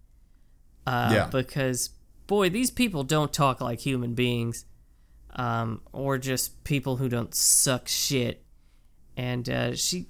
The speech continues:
Speaker 1: she said that he kinda writes like a manic pixie dream girl.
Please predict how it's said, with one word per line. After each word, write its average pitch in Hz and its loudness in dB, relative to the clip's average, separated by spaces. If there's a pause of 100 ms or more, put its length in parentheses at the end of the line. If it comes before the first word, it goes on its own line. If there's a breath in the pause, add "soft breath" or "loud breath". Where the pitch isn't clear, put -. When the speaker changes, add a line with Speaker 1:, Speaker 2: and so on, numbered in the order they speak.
Speaker 1:
she - -4
said 320 0
that 214 -4
he 202 -8
kinda 240 -4
writes 160 0
like 143 0
a 131 0
manic 135 0
pixie 131 -2
dream 117 -4
girl. 65 -10